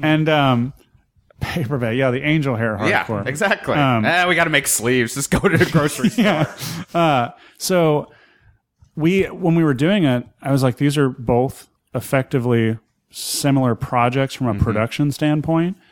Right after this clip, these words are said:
Speaker 1: And all, the three of us in the office were like, "I guarantee you that the Bitch Magnet sells more on C D than vinyl, and the Moss Icon sells more on vinyl than C D."
Speaker 2: Mm-hmm.
Speaker 1: And it's exactly what happened, but we were still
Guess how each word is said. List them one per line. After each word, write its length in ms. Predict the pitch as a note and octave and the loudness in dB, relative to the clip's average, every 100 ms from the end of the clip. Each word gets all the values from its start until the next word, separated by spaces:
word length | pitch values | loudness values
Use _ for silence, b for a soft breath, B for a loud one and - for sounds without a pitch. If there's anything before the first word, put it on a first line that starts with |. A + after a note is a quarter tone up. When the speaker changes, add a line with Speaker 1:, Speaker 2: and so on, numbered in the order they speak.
| b b b b b b _ | b b b b b b _
Speaker 1:
And 120 | C3 | -6
all, 220 | C#3+ D#3 D3 | -2 -2 0
the 120 | C#3 | -2
three 220 | D3 D3+ | 0 0
of 60 | C3 | 0
us 80 | |
in 60 | A#2+ | 0
the 60 | A#2+ | 2
office 400 | B2 C3 A#2+ - | 2 0 -4 -2
were 120 | A2 | 0
like, 360 | G#2 G2+ - - _ _ _ _ - | 0 -2 -8 -20 _ _ _ _ -10
"I 60 | |
guarantee 540 | G#2 A#2+ A#2 G#2+ - A#2 | -2 0 2 0 0 0
you 340 | G2 F#2+ A2 - _ _ | 0 -4 -8 -14 _ _
that 380 | G#2+ G2+ F#2+ G#2+ _ _ _ - | -4 -2 -2 -6 _ _ _ -6
the 120 | A#2 | -4
Bitch 280 | G2 A2 - | 2 0 2
Magnet 340 | G#2 G2+ G2+ | 0 0 -2
sells 680 | - - G#2 F#2+ F#2 F#2+ - _ _ _ | -6 -2 0 0 -4 -8 -16 _ _ _
more 540 | A2+ G2+ G2+ G2+ G#2 | -2 0 2 2 2
on 200 | G#2+ G2+ | 0 -2
C 220 | - A2 | 0 -2
D 300 | G2 G2 F#2 | 0 -2 -2
than 240 | A2+ G#2 F#2 | -4 -4 -2
vinyl, 460 | F#2+ F#2+ F2 F#2 - _ | 0 0 -2 -6 -10 _
and 180 | G#2+ F#2+ | -2 0
the 40 | |
Moss 300 | F#2+ F#2+ F#2+ | 2 0 2
Icon 360 | G#2 F#2 G2+ F2+ | 0 0 -2 0
sells 240 | G2 F#2 | 0 0
more 280 | F2+ F2+ F2+ | 0 2 2
on 100 | F2+ | 0
vinyl 320 | F2+ F2+ F2+ F2+ | 0 0 -2 -4
than 140 | F#2 | -6
C 180 | - F#2+ | -2 -2
D." 120 | F#2+ | 0
Speaker 2:
Mm-hmm. 220 | F#2+ F#2 | -2 -4
Speaker 1:
And 140 | F#2+ F2+ B B B | -6 -6 B B B
it's 120 | A#2+ B2 | -2 0
exactly 440 | A2+ B2 C3 B2+ | 0 2 2 0
what 100 | G#2+ | 0
happened, 480 | G#2+ A#2 D3+ D#3 F3 b b b b _ | 0 0 2 0 -2 b b b b _
but 100 | A#2+ | 0
we 100 | C3+ | 0
were 120 | B2+ | 0
still 480 | A#2+ - D3 B2+ B2 | -2 -2 0 0 -4